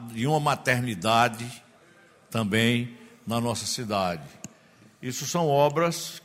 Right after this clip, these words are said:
que, chegando, vai reverter o agreste meridional em relação à questão que nós estamos passando hoje, é, com a,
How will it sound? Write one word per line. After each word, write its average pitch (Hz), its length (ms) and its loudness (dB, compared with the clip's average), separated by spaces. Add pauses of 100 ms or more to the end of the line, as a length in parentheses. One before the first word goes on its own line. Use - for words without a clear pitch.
que, 139 240 -6
chegando, 151 920 -2 (500)
vai 135 440 0 (540)
reverter 135 600 0
o 143 200 2
agreste 143 500 4
meridional 131 960 2 (480)
em 104 60 -2
relação 131 560 2
à 131 80 -2
questão 131 380 -4
que 120 80 -12
nós 127 180 0
estamos 123 280 -6
passando 120 520 -2
hoje, 120 400 0 (800)
é, 110 580 0 (600)
com 123 100 -4
a, 131 60 0